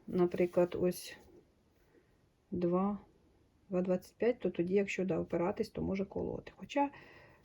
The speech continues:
я думаю, що все в мірах розумного. <laughs> Можна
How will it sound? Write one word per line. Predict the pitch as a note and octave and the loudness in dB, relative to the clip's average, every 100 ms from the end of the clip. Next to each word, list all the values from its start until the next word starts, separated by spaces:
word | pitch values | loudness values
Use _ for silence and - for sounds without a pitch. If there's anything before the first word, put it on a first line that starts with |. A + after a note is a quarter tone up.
| _ | _
я | F#3+ G3 | -4 -2
думаю, | G#3 G3+ F#3+ F#3 | 0 0 0 -2
що | - G3 F#3+ F#3+ - - _ _ _ _ _ _ - - _ _ _ - _ _ _ _ _ _ _ | -6 -4 -4 -4 -8 -20 _ _ _ _ _ _ -20 -20 _ _ _ -20 _ _ _ _ _ _ _
все | _ - G3 | _ 0 4
в | |
мірах | F#3+ F#3+ F#3 - - | 6 4 2 -4 -2
розумного. | G3 G3 F#3 D#3+ D3+ D#3 D3 - - - | 4 4 4 0 -2 -4 -6 -4 -2 -2
<laughs> | - - - | -4 -16 -6
Можна | A3 F#3+ - | -4 -2 -2